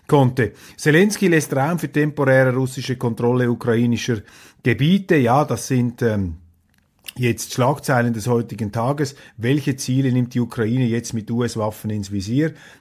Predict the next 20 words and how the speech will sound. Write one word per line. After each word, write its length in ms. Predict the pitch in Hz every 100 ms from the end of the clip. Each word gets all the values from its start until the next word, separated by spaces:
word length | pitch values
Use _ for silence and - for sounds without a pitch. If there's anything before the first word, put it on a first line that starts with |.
| -
Ja, 260 | 101 147 160 - _
das 220 | 117 120
wird, 320 | 123 123 -
ähm, 340 | 117 110 110 120
sehr 220 | - 127
interessant 640 | 131 117 113 - 110 123 127
und 100 | 104
brisant 640 | 113 101 107 117 117 156
zu 140 | - 110
beobachten 760 | 107 123 120 110 - 117 104 - _
sein. 380 | - 117 143 151
Umso 380 | 143 143 131 117
wichtiger, 500 | 120 135 - 135 127 120 - _
dass 240 | - 113 -
die 100 | 101
Schweiz 540 | 107 95 107 - -
zurückkehrt 880 | - 113 104 131 - - 120 113 -
zu 280 | - 127 135
ihrer 460 | 117 113 113 107 - - _ -
integralen, 920 | 143 135 131 110 98 104 107 107